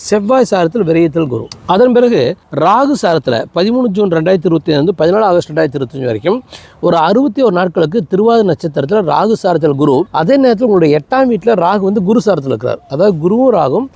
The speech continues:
எட்டாம் வீட்லயும் பன்னெண்டாம் வீட்லயும் இருந்து பரிவர்த்தனை யோகம் பெறாங்க. Actually இது ஓரளவுக்கு நல்லது தான். செவ்வாய் சாரத்துல இதுக்கு முன்னால் முப்பது நாள் சொன்னபோது குரு இருந்தபோது கூட it's okay தான். அதன் பிறகு ராகுவோட வந்து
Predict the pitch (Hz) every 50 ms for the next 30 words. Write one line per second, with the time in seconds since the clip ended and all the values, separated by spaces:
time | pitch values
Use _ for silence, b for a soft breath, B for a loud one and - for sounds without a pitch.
0 | - 143 143 - 240 233 247 240 226 175 202 233 233 180 190 170 175 180 196 196
1 | 190 180 156 180 165 143 127 120 135 208 277 285 - 220 247 285 285 277 202 254
2 | 214 185 170 170 196 170 - 127 117 113 92 95 - - _ _ - - 165 139
3 | 117 - 135 - - - - B B B B B B B B 214 240 254 233 208
4 | 196 202 208 180 170 139 131 131 139 135 127 117 - - - 170 175 180 240 254
5 | 220 - 247 233 214 226 226 214 214 185 202 180 185 202 226 233 220 190 185 -
6 | 202 202 208 202 - 202 190 185 180 190 190 208 208 175 165 180 185 190 185 180
7 | 180 175 165 175 165 160 202 254 302 320 226 196 - - 180 151 135 - 147 123
8 | 113 107 - - - 170 175 208 240 247 233 220 233 233 269 285 285 - - -
9 | 147 156 175 208 226 226 254 233 220 214 202 208 202 190 180 190 185 240